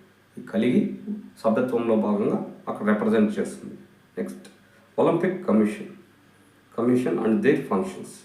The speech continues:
ఈ యొక్క కమిషన్ ఉన్నా కాదు. ఒలింపిక్ మోడర్న్ విన్-,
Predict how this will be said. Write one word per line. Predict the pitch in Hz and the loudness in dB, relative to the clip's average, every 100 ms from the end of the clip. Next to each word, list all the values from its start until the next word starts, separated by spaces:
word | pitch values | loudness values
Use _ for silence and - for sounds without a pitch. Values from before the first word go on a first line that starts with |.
| _ _ _ _ _ _ _ - - | _ _ _ _ _ _ _ -20 -20
ఈ | - 107 | -6 -4
యొక్క | - | -2
కమిషన్ | 104 110 123 123 | 2 4 4 4
ఉన్నా | 120 110 | 2 2
కాదు. | 107 98 - - - - - _ - _ - - _ - | 2 0 -4 -6 -12 -20 -20 _ -20 _ -20 -20 _ 0
ఒలింపిక్ | 127 160 185 - - - - _ _ _ _ - | 4 4 2 -2 -6 -14 -20 _ _ _ _ -4
మోడర్న్ | 113 117 127 147 135 | 0 2 4 4 6
విన్-, | 107 107 | 4 2